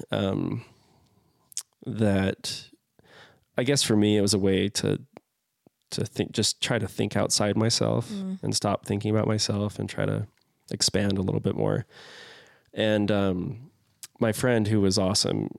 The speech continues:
Speaker 1: she still is. <laughs>
Speaker 2: She
Speaker 1: Uh, she's still
Speaker 2: she
Speaker 1: great.
Speaker 2: was awesome.
Speaker 1: <laughs> Um, but she was very involved in certain things, and she was great about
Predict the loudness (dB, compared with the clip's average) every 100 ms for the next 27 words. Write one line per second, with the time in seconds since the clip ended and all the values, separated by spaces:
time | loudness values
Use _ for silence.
0 | -10 -8 -6 -4 -4 -2 2 2 2 0
1 | 0 0 2 0 -2 -10 -6 -4 -4 -4
2 | 0 2 2 2 2 -2 -2 0 0 2
3 | 2 2 2 2 2 0 -2 -4 -4 0
4 | 0 2 0 0 2 2 2 0 -2 0
5 | 2 2 4 4 4 4 4 4 4 4
6 | 2 2 2 2 2 2 2 2 2 2
7 | 2 2 0 2 0 -2